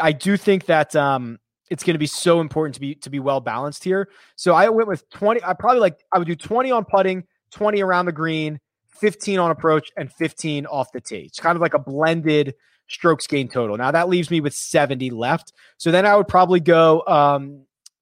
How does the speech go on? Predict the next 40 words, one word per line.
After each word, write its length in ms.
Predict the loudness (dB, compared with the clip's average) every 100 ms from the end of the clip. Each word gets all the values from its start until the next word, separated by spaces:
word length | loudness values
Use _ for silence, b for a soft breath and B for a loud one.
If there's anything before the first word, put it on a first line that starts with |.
| _ _
you 140 | -2
know, 100 | 0
there's 180 | 0 0
only 180 | 0 0
two 260 | -4 -8
par 240 | -4 0 0
fives, 480 | 0 0 2 2 -2
which 140 | -10
you 60 | -2
could 120 | 2
argue 340 | 2 0 -6
then 240 | -2 -2 -2
makes 200 | -6 -6
them 160 | -8
more 160 | -8 -8
valuable, 680 | -4 -2 0 0 2 2 2 b b
and 100 | -8
you 80 | -6
could 80 |
put 160 | -4 -2
weights 260 | -2 0 0
on 140 | 0
that, 240 | 2 0 2
or 140 | 2
you 60 | 2
could 140 | -2
just 160 | -8 -2
go 100 | 0
with 160 | 0 0
par 180 | -2
fours 340 | 0 -4 -4 -6
because 260 | -8 -10
there's 160 | -8 -12
more 340 | -8 -6 -6 -6
of 180 | -10 -4
those. 380 | 0 2 0 -6 b b b
So 180 | -2 4
I'll 120 | 6
go 180 | 8 6
with 280 | 8 6